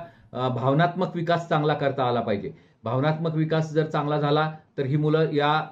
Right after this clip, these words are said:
अ, म-, अ, गोष्टींना तोंड चांगलं देऊ शकतात आणि मग त्याच्यामुळे त्यांना नैराश्य किंवा चिंताग्रस्तता होत नाही.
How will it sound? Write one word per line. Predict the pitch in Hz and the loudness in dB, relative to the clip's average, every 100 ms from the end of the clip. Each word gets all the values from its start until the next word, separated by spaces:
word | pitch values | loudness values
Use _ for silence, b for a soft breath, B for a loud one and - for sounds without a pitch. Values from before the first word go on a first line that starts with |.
| - | -6
अ, | 127 127 123 117 | -4 -2 -2 -2
म-, | 117 127 117 | -4 -4 -4
अ, | 110 117 117 113 110 | -4 -4 -4 -4 -2
गोष्टींना | 127 147 143 151 160 | -4 -2 -2 -2 2
तोंड | 156 156 | 2 2
चांगलं | 151 151 | 2 0
देऊ | 139 139 | 0 -2
शकतात | 135 110 107 - b b _ | -4 -6 -8 -10 b b _
आणि | - 135 | -6 -2
मग | 147 | -2
त्याच्यामुळे | 160 160 156 151 160 156 | -4 -6 -6 -4 -4 -4
त्यांना | 156 156 | -6 -4
नैराश्य | 143 143 156 160 | -4 -6 -8 -10
किंवा | 156 156 160 185 | -12 -12 -12 -12
चिंताग्रस्तता | 110 - 135 151 151 151 143 160 156 - | -16 -16 -14 -12 -12 -12 -12 -10 -10 -10
होत | 123 160 151 | -8 -8 -6
नाही. | 131 | -6